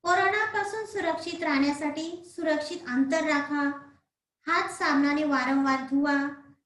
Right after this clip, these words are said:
आणि मास्क व्यवस्थित लावा. बालमित्रांनो, तुम्ही घरीच राहा,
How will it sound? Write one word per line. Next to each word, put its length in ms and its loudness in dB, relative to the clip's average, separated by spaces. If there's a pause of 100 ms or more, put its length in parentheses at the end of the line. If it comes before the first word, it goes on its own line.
(140)
आणि 220 0
मास्क 520 0
व्यवस्थित 500 -4
लावा. 340 -2 (440)
बालमित्रांनो, 760 -2 (520)
तुम्ही 260 -2
घरीच 380 2
राहा, 460 2